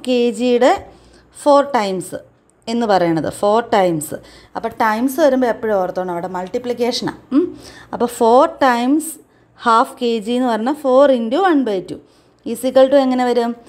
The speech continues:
ആ, four into one four ആണ്, divided by ഈ two-ഉം കൂടെ എഴുതും. ഫോറിനെ ടു വെച്ച് ഡിവൈഡ് ചെയ്താൽ ടു എന്ന് കിട്ടും, അതായത് ടു കെ ജി എന്ന് നമുക്ക് കിട്ടും. ഓക്കെ, in terms of numbers alone, four times half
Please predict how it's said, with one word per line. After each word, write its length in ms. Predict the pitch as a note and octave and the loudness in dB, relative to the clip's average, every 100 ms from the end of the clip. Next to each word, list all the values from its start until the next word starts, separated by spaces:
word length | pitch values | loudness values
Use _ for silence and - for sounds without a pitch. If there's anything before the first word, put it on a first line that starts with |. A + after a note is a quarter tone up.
| _ _ - | _ _ -8
ആ, 80 | A3+ - - - G3+ - | -8 -8 -14 -18 -10 -2
four 200 | G#3 A#3 A#3+ | 2 2 4
into 180 | B3+ C4+ | 4 4
one 120 | C#4+ D#4 - _ _ _ - | 4 0 -12 _ _ _ -6
four 220 | A3+ G#3+ G#3 E3+ | 0 2 2 2
ആണ്, 160 | F#3 D4 - - _ - | 0 -4 -6 -20 _ -4
divided 380 | F#3 F#3 G3+ G#3 G3+ | 2 4 4 2 2
by 100 | A#3+ E4 - - - D4+ | 2 2 -8 -18 -6 -4
ഈ 40 | - | -2
two-ഉം 200 | C4+ C4 | 0 2
കൂടെ 160 | B3 A#3 A3 | 2 2 2
എഴുതും. 220 | G#3 G#3+ G#3+ - - _ - | 0 -2 -8 -20 -20 _ -4
ഫോറിനെ 360 | G#3 G3+ G#3+ A#3 | 0 2 0 -2
ടു 60 | A#3+ A#3+ | 2 0
വെച്ച് 160 | B3 B3+ | 2 0
ഡിവൈഡ് 260 | A#3+ A#3+ B3+ | 2 2 2
ചെയ്താൽ 280 | B3 B3 F4 F#4 - _ _ _ - | 2 2 0 -6 -18 _ _ _ -2
ടു 60 | D#4 | 4
എന്ന് 140 | D4 C#4 | 6 4
കിട്ടും, 260 | B3 A3 A3+ A3 - | 2 -2 -4 -8 -10
അതായത് 280 | F#3+ F#3+ A#3+ C#4 | -4 -2 -2 -2
ടു 60 | D4 D4 C4+ | -4 -2 2
കെ 100 | C4 A3+ | 2 2
ജി 80 | B3+ | 0
എന്ന് 100 | B3 | 0
നമുക്ക് 240 | A#3 A3 A3+ G#3+ | -2 -2 -2 -2
കിട്ടും. 260 | G#3 G#3 G#3 - _ - _ - C4 | 0 -4 -4 -20 _ -20 _ -4 -4
ഓക്കെ, 180 | C4 C#4+ - _ _ _ _ - D4+ | -2 -8 -10 _ _ _ _ 2 4
in 80 | E4 | 6
terms 300 | D4+ D4 D#4+ E4 | 4 4 2 0
of 80 | E4+ E4 B3+ | 0 0 0
numbers 440 | A3 A#3 C4 D#4 C4+ G3 | -2 0 2 2 0 0
alone, 280 | F#3+ A3 D4+ - _ _ _ - | 0 0 -4 -8 _ _ _ 2
four 200 | C4 D#4+ F4 | 4 4 2
times 300 | C#4 B3+ D4 - A3+ | 0 0 -4 -6 -4
half 260 | G#3+ B3+ | -2 -2